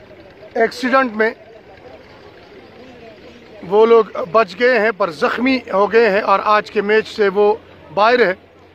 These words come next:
मेरे अंदाजे के मुताबिक अब्दुल रहमान का जो बेटा है जिया, वो तो टूर्नामेंट से भी बाहर हो गया है और अब्दुल रहमान जो है वो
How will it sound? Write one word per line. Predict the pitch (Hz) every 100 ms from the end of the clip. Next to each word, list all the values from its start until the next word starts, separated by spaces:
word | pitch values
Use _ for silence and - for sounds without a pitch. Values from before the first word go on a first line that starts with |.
| -
मेरे | 196 226
अंदाजे | 220 226 220 226
के | 220
मुताबिक | 208 226 220 220 226
अब्दुल | 208 - - - - - 160 151 202
रहमान | 190 180 226 220
का | 208 190
जो | 175
बेटा | 190 226 233
है | 202 175 - - - - 339 349 381 - - - - 139
जिया, | 151 240 247
वो | 190 247 269
तो | 233 - -
टूर्नामेंट | 202 208 277 294
से | - 202
भी | 185
बाहर | 196 202
हो | 196
गया | 180 226
है | 165 - - - - - - - 269 320 370 339 370 359 370 - 349
और | 349 - 196
अब्दुल | 156 226 220
रहमान | 208 175 196 254 247 233 226 214 202 - - - - - - - - - - - - - - - - - - - - - - - - - - -
जो | 180 190
है | 220
वो | 214 214 -